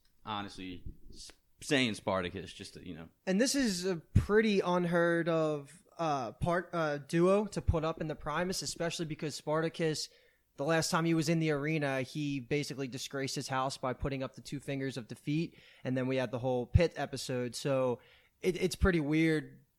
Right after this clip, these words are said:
Speaker 2: to have, um, to have Batiatus be putting up the undefeated Gaul, the champion of Capua, Crixus, along with the disgraced, now disgraced Spartacus. So it's just, like, an odd pairing, but as Salonius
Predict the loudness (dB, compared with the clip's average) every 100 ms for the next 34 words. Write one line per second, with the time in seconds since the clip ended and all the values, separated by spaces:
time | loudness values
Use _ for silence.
0 | -6 -4 -2 -2 2 0 0 -8 -6 -2
1 | -2 -2 -6 -8 -12 -20 -20 _ -2 -2
2 | 2 2 4 4 2 0 -4 2 2 4
3 | -2 -4 -6 -20 _ -6 -2 -2 0 0
4 | 0 2 2 2 2 -2 -2 -2 -2 -6
5 | -6 -2 -2 0 0 0 0 -2 2 2
6 | 2 -4 -4 -6 -12 -6 -4 0 2 4
7 | 4 2 0 -2 -6 -4 -4 -4 -4 -4
8 | -4 -6 -12 -16 -8 0 4 4 2 -4
9 | -4 -6 -6 0 4 4 2 -2 -4 -2
10 | -4 0 0 0 -2 -2 2 0 0 0
11 | 0 0 -2 -2 0 -2 -4 -18 -14 -2
12 | 2 2 2 2 4 2 0 -2